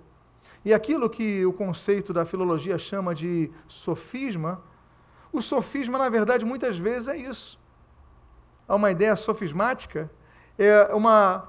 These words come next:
mentira que se torna verdade. Por quê? Se eu disser toda, todo dia que essa camisa é amarela, e eu insistir, e eu começar a colocar minhas provas, sem as contraprovas, naturalmente,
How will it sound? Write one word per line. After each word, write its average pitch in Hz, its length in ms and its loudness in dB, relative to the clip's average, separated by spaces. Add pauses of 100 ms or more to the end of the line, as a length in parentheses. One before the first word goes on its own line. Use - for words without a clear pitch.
(140)
mentira 240 440 0
que - 80 -10
se 294 100 -6
torna 269 240 6
verdade. 254 480 2
Por 220 200 -10
quê? 190 280 0 (380)
Se - 240 -6
eu 302 100 0
disser 214 640 2 (160)
toda, 302 400 6
todo 294 360 2
dia 226 200 0
que 247 120 2
essa 233 180 0
camisa 214 400 2
é 233 40 0
amarela, 220 680 6 (240)
e 233 60 -2
eu 269 120 0
insistir, 262 460 -4
e 254 160 -2
eu 233 100 8
começar 254 360 0
a - 20 -4
colocar 240 340 4
minhas 220 300 -2
provas, 233 500 8
sem 196 140 -6
as 175 100 -4
contraprovas, 190 640 0
naturalmente, 202 720 -2